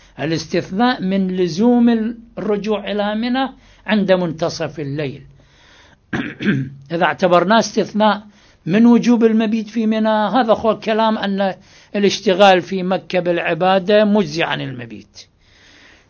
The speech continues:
لكن مقتضى تتابع الفقرات قال: "فلا ينتصف الليل إلا وأنت في منى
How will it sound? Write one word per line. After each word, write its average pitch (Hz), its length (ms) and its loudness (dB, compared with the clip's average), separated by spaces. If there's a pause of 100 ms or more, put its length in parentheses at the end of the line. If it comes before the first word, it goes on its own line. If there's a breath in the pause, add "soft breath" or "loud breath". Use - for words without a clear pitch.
لكن 190 420 -4 (440)
مقتضى 220 580 2 (400)
تتابع 233 560 4
الفقرات 151 800 -2 (800 soft breath)
قال: 185 340 2
"فلا 220 340 4
ينتصف 190 680 -2
الليل 180 440 -2
إلا 220 380 0
وأنت 208 520 -2
في 214 340 -4
منى 240 460 0